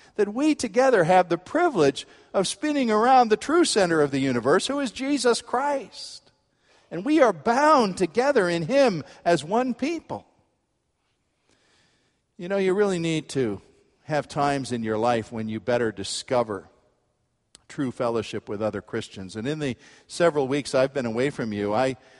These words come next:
I was reflecting as I prepared this sermon how amazingly that's exactly what I've been doing the last few weeks on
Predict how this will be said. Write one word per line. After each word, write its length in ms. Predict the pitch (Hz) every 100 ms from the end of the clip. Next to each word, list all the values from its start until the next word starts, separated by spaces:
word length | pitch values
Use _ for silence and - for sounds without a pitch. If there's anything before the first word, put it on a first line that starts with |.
| _
I 120 | 147 156
was 160 | 156
reflecting 540 | 127 - 151 151 143 123
as 140 | 117
I 120 | 123
prepared 500 | 120 123 - 143 147
this 160 | 127 -
sermon 380 | - 143 123 110
how 500 | 98 170 202 196 185 - _ _
amazingly 800 | 135 147 190 214 160 107 101 113
that's 280 | 120 160 -
exactly 520 | 127 - 156 165 147
what 140 | 139 131
I've 200 | 139 139
been 180 | 120
doing 340 | 104 139 143 95
the 120 | 95
last 300 | 104 110 -
few 220 | - 117
weeks 300 | 120 143 -
on 240 | 107 101